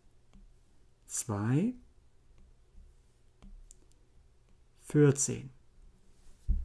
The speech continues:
Was merkt ihr? Genau, Linda, alle Zahlen mal zwei rechnen. Das heißt, wenn wir die Summe der äußeren Zahlen berechnen, dann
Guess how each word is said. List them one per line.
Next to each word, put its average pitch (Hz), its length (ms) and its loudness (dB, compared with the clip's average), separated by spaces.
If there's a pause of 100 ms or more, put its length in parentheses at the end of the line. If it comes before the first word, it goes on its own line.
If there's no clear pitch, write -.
(760)
Was 156 200 0
merkt 147 320 4
ihr? 101 160 -4 (3250)
Genau, 156 360 8
Linda, 110 460 6
alle 185 340 4
Zahlen 165 520 2
mal 156 280 2
zwei 160 440 4
rechnen. 113 480 0 (480)
Das - 260 0
heißt, 190 400 0
wenn 135 240 6
wir 143 160 6
die 127 200 4
Summe 202 360 8
der 170 220 2
äußeren 160 420 2
Zahlen 180 400 2
berechnen, 123 580 0 (920)
dann 139 360 6